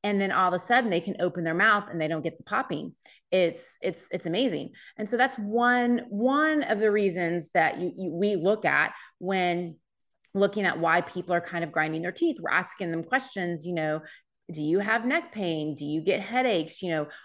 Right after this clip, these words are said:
all these things. "Are you having issues with, um, sleeping at night?" And, you know, "Are you a mouth breather?" These are all, all questions that we kind of ask, so we can kind of get down to the source of what's going on.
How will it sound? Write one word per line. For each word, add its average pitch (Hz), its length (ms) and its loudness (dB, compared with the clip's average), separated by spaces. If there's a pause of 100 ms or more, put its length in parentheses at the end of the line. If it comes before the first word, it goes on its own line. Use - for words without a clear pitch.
(140)
all 196 160 6
these 175 220 0
things. 196 340 -4
"Are 180 100 2
you 196 140 4
having 202 460 0
issues 196 580 -2 (300)
with, 185 400 4
um, 165 400 0 (180)
sleeping 294 560 2
at - 160 0
night?" 117 380 -2 (240)
And, 170 360 -2
you 185 80 0
know, 165 200 0
"Are 170 120 2
you 185 200 2
a 233 60 2
mouth 262 440 2 (100)
breather?" 160 520 0 (280)
These 233 240 -2
are 262 120 2
all, 185 400 4
all 165 160 -2
questions 226 480 -4
that - 100 -6
we 160 80 -2
kind 170 240 -2
of 175 80 -6
ask, 285 300 0
so 220 80 2
we 214 120 -2
can 269 120 0
kind 320 240 -4
of 302 60 -6
get - 180 -4
down 269 180 0
to 262 100 -8
the 220 120 -4
source 214 420 -2
of 196 80 -6
what's 185 240 -2
going 165 300 -4
on. 160 300 2